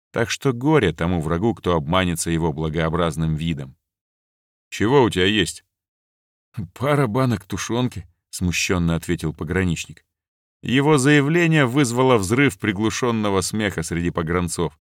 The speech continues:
"Толстиков от немецких танков банками тушёнки отбиваться будет!" "Ага, только пустыми. Перед тем, как пойти на танк, он тушёнку до дна выскребет, зато потом всех фрицев голыми руками передушит".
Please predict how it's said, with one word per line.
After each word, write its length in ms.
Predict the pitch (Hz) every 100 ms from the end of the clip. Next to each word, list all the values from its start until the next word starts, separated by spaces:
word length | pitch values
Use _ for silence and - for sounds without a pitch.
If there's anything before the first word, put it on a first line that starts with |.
| _ _ _ _ _
"Толстиков 600 | - 202 165 - 156 - _
от 180 | - -
немецких 540 | 175 196 202 - 202 -
танков 480 | 226 214 - 92
банками 500 | 110 - 190 180 185
тушёнки 580 | 175 196 - 202 165 -
отбиваться 640 | 147 110 196 196 165 - 156
будет!" 380 | 151 123 90 _ _ _ _ _
"Ага, 420 | - 82 87 95
только 260 | 80 95 -
пустыми. 580 | - 123 - 113 101 85
Перед 300 | 98 95 92
тем, 200 | 117 92
как 180 | 101 -
пойти 320 | 117 110 113
на 160 | 104
танк, 320 | 90 135 92 - _ -
он 200 | 156 139
тушёнку 560 | 151 - 175 139 -
до 160 | 120 151
дна 260 | 135 131 95
выскребет, 640 | 101 165 - 107 87 80 _ -
зато 320 | 101 170 -
потом 480 | - 151 202 202 120
всех 320 | - 165 -
фрицев 460 | - 180 147 127 82
голыми 340 | 131 180 165
руками 400 | 160 135 170 135
передушит". 640 | 95 123 127 117 87 82